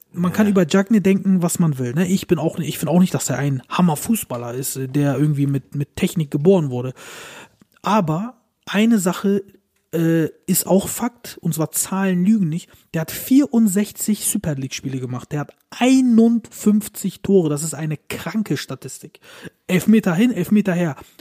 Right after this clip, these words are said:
Speaker 1: In vierundsechzig Spielen einundfünfzig Tore zu schießen, ist
Speaker 2: Nein.
Speaker 1: eine kranke Statistik. Und
Speaker 2: Du
Speaker 1: das
Speaker 2: kannst
Speaker 1: finde ich
Speaker 2: nicht einfach,
Speaker 1: wirklich
Speaker 2: ja, aber du kannst nicht einfach nur auf Zahlen gucken. Hier, du musst das Spiel von ihm angucken und das ist einfach, äh, nicht gut, ganz klar. Und, äh,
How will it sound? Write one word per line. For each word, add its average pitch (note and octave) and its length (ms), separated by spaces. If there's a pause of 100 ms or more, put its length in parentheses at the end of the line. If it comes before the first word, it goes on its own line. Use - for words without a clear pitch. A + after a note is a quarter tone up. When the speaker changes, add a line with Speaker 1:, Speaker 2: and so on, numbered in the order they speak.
Speaker 1:
In E3+ 260 (260)
vierundsechzig B3+ 720
Spielen - 240 (140)
einundfünfzig C#4 800
Tore C4 260
zu F3 120
schießen, F3+ 360 (300)
ist - 380
Speaker 2:
Nein. - 100
Speaker 1:
eine F3+ 240
kranke G#3 320
Statistik. E3 520
Und C#3+ 140
Speaker 2:
Du B2+ 60
Speaker 1:
das B2+ 80
Speaker 2:
kannst C#3+ 240
Speaker 1:
finde D3+ 120
ich B2+ 80
Speaker 2:
nicht - 60
einfach, C3 220
Speaker 1:
wirklich A#2+ 100
Speaker 2:
ja, A2+ 120
aber A#2 160
du G#2+ 60
kannst B2 240
nicht B2+ 120
einfach G#2 220
nur A#2 120
auf F#2+ 120
Zahlen A2+ 320
gucken. A2 200
Hier, G#2 80
du G#2 80
musst C3 240
das A#2+ 100
Spiel - 240
von C#3 160
ihm C3+ 120
angucken E3+ 580 (360)
und A#2 180
das C#3 140
ist - 100
einfach, C3 400
äh, A#2 300 (460)
nicht C#3 260
gut, G3 320 (460)
ganz C3 240
klar. D#3 300 (320)
Und, C3+ 220
äh, C3 220